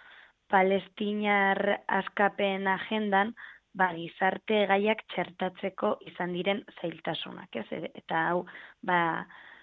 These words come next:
behin eta berriz errepikatu den elementua izan da, orduan, bueno, ba, ge-, e, gai sozialak txertatzeko zailtasunak baldin badaude, ba, are eta gehiago, ez? Esaten du emakumeen egoera, e, borrokatzeko,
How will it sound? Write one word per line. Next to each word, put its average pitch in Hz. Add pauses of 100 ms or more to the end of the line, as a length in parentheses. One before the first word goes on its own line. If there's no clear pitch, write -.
(180)
behin 202
eta 185
berriz 180
errepikatu 180
den 175 (360)
elementua 190
izan 190
da, 196 (640)
orduan, 175
bueno, 160
ba, 151 (920)
ge-, 190
e, 170
gai 175
sozialak 170
txertatzeko 180 (320)
zailtasunak 185
baldin 180
badaude, 175 (320)
ba, 175
are 170
eta 160
gehiago, 156
ez? 180
Esaten 170
du 170
emakumeen 165
egoera, 170 (540)
e, 170
borrokatzeko, 180